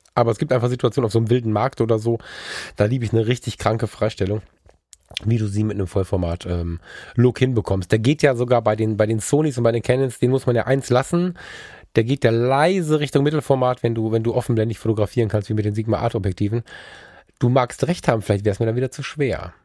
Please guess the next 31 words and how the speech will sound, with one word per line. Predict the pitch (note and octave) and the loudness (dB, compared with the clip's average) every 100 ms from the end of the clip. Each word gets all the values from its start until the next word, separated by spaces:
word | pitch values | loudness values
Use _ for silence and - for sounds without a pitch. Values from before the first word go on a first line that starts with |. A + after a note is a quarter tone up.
| _ _ - | _ _ -6
Also | A2 G#2 | -4 -2
ich | E3 D3 - | -2 -2 -2
suche | F3 E3 | -2 -2
gerade | - B2+ C3+ C#3+ | -2 0 0 0
den | C3+ | -2
richtigen | C3+ - C#3 C3+ | -2 -4 -2 0
Weg. | C#3 - - - | 0 -2 -6 -4
Der, | - | 0
der | C3+ B2+ | 2 2
perfekte | A2 - A#3+ - B2 | 0 0 0 2 0
Weg, | G#2+ F#2+ - - _ _ _ _ _ _ _ - | 0 -2 -4 -18 _ _ _ _ _ _ _ -8
würde | G2+ | -4
mich | G#2+ | 0
glücklich | D#3 E3+ G#2+ | 0 0 0
machen | G#2+ F#2 | -2 0
morgen, | G#2 G#2 G2 F#2+ - | 0 0 0 -6 -12
wenn | - A2 G2+ | -4 -2 0
wir | F#2+ | -2
keine | - D#3+ A#3 | 0 0 0
Aufträge | F#3 - F#2+ F#2+ | -2 -2 -2 -2
hätten, | G2 D#3+ F3+ - - - | -2 -4 -8 -14 -20 -2
wäre | A#2 A#2 | 0 2
so | B2 | 2
eine | C3+ | 2
Leica | C3+ D3+ D3 | 0 0 -2
Q | - | -4
zwei. | D#3 - D#3 - - _ _ _ _ _ _ | -4 -2 -4 -6 -20 _ _ _ _ _ _
Weil | G#2+ | 0
die | G#2 | 0
ist | - | -4
klein, | - G2+ G2 G#2+ D3+ B3 | -2 2 2 2 0 -4